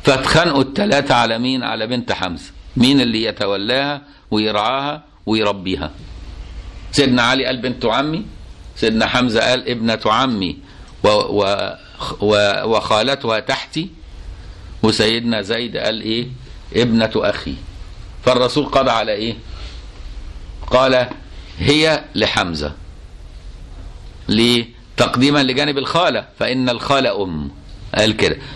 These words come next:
فإن الخالة أم. وعلشان كده لما تموت الأم الحضانة تنتقل لمين؟ للخالة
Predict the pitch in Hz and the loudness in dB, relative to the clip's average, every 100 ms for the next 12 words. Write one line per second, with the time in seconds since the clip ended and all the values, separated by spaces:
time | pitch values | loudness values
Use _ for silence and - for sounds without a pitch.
0 | - 101 120 113 110 - 120 127 135 143 | 2 6 6 6 2 2 4 6 4 0
1 | 143 - - 104 87 71 71 - - - | -4 -12 0 2 2 -2 -6 -10 -16 -16
2 | - - - 110 113 107 110 139 123 117 | -16 -8 2 4 4 2 0 2 2 2
3 | 117 113 139 160 165 135 139 147 139 117 | -2 -2 0 0 0 0 0 0 -2 -2
4 | - 127 147 143 131 120 139 139 131 123 | 0 2 2 2 -2 -2 -2 0 0 0
5 | 123 123 117 113 127 120 92 | 0 0 -2 0 2 2 2